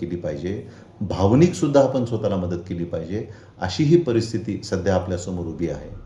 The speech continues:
त्याच्यामुळं मी सांगतो, नेहमी माझं एक तत्त्वज्ञान आहे की जीवन हे येणाऱ्या क्षणांमध्ये असतं. गेलेला क्षण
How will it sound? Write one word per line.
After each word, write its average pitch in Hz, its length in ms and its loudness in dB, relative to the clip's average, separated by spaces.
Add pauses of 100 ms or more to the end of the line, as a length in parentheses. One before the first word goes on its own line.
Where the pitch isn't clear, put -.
(440)
त्याच्यामुळं 113 360 0
मी 120 500 0
सांगतो, 92 380 -2
नेहमी 98 220 2
माझं 98 220 -2
एक 92 180 -6
तत्त्वज्ञान 95 520 -4
आहे 78 220 -8 (540)
की 107 60 -2
जीवन 107 460 2
हे 117 220 4
येणाऱ्या 104 340 4
क्षणांमध्ये 95 640 -4
असतं. 82 320 -10 (1300)
गेलेला 113 340 6
क्षण 120 340 0